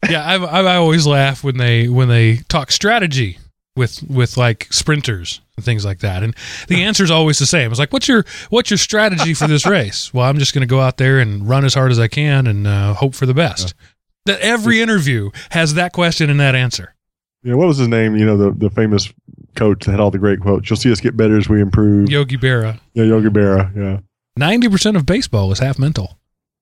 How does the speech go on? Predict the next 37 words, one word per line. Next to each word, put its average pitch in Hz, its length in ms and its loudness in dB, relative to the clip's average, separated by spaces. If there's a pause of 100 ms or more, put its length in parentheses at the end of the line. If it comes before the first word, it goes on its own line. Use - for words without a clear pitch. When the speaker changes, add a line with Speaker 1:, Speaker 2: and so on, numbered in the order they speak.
(340)
Speaker 1:
<laughs> - 120 -20 (920)
So, 165 400 0 (360)
then, 180 240 0
and 180 140 4
boxers, 175 480 -2
same 143 240 0
thing. 120 240 -2
So, 165 120 -2
"What's 285 180 -2
your 294 60 2
strategy?" 170 520 0
"Well, 190 240 0
I'm 170 140 2
gonna, 151 320 2 (180)
you 160 160 -4
know, 123 140 2
try 165 220 -2
to 160 100 4
hit 156 140 4
him 175 140 2
in 151 60 2
the 131 60 -2
face 175 400 -2
more 165 260 4
often 151 360 0
than 127 100 2
he 131 80 4
hits 135 240 2
me 151 140 2
in 127 80 2
the 107 80 -2
face, 95 440 -4 (480)
and 117 160 0
hopefully 139 440 0
in 117 80 0
the 120 80 2
Speaker 2:
Exactly. 127 80 0